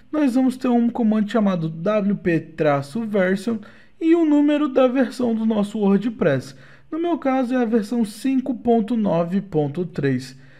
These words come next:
Então a gente precisa saber dessa informação. Do seu lado você vai pegar a versão do seu WordPress nesse arquivo version ponto P H P. Agora a gente já pode fechar ele e nós vamos acessar o site chamado wordpress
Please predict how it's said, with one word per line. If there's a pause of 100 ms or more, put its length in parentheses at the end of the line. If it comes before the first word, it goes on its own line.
(120)
Então
a
gente
precisa
saber
dessa
informação.
Do
seu
lado
você
vai
pegar
a
versão
do
seu
WordPress (400)
nesse
arquivo
version
ponto
P
H
P. (380)
Agora
a
gente
já
pode
fechar
ele (300)
e
nós
vamos
acessar
o
site
chamado
wordpress